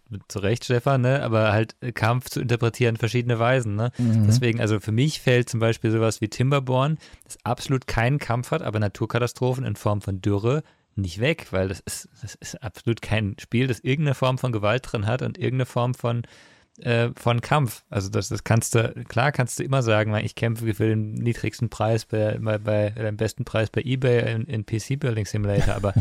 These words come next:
Speaker 2: <laughs>
Speaker 1: das ist ja, das ist ja nicht, das ist ja nicht Sinn der Sache. Uns geht's ja schon um diese Kombination von Kampf und Gewalt, ne? Sonst, sonst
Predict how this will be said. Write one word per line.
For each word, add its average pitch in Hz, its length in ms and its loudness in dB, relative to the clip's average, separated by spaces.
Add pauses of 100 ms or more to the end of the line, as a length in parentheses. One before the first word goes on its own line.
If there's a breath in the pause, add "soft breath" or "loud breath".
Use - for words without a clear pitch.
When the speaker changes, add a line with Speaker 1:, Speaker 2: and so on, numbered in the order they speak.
(100)
Speaker 2:
<laughs> - 180 0
Speaker 1:
das 104 140 -2
ist - 40 2
ja, 127 100 4
das 123 160 -4
ist 117 60 -2
ja 131 80 6
nicht, 131 240 -2
das 117 80 -4
ist 123 60 -2
ja 131 100 2
nicht 117 180 -4
Sinn 135 100 0
der 117 100 4
Sache. 104 420 -2
Uns 117 180 -10
geht's 120 200 0
ja 117 80 0
schon 139 200 0
um 123 120 -4
diese 110 260 0 (420 loud breath)
Kombination 117 640 0
von 104 160 -2
Kampf 104 320 -4
und 107 120 -8
Gewalt, 85 500 -6
ne? 110 140 -4
Sonst, 123 320 -4
sonst 123 320 -4